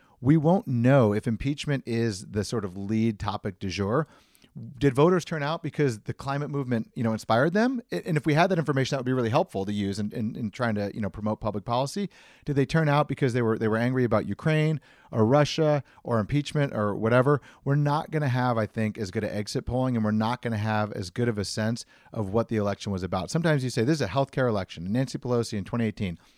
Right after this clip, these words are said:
"This is about healthcare. This is about kitchen table issues. This is about the things that President Trump promised he'd do that he didn't do." That was what she ran on.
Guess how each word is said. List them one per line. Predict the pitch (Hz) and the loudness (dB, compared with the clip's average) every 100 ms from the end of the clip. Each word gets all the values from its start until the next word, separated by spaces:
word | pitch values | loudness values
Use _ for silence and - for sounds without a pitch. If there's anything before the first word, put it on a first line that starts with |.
| - | -12
"This | |
is | 110 | -6
about | 98 | -4
healthcare. | - 151 - 156 156 | 0 -2 0 0 0
This | 113 | -2
is | |
about | 104 104 - _ | -6 -6 -8 _
kitchen | - 151 156 | -6 -4 -2
table | 147 143 135 | -2 -2 -2
issues. | 120 - 120 110 - _ | -4 -4 -4 -6 -12 _
This | 135 | -4
is | |
about | 131 123 | -2 -2
the | |
things | 110 131 127 - | -2 -2 -2 -6
that | 113 107 - | -4 -4 -2
President | 120 117 110 | -2 0 0
Trump | 123 110 | 0 -2
promised | - 113 113 - | -2 -2 -2 -4
he'd | 98 | -2
do | 131 151 | 2 2
that | 123 | 2
he | 107 | -2
didn't | 139 135 | -2 0
do." | 123 120 110 - _ _ | 2 2 0 -10 _ _
That | 131 143 | 2 2
was | 143 | 2
what | 127 | -2
she | - 113 | -2 0
ran | 117 135 | 4 4
on. | 98 | 2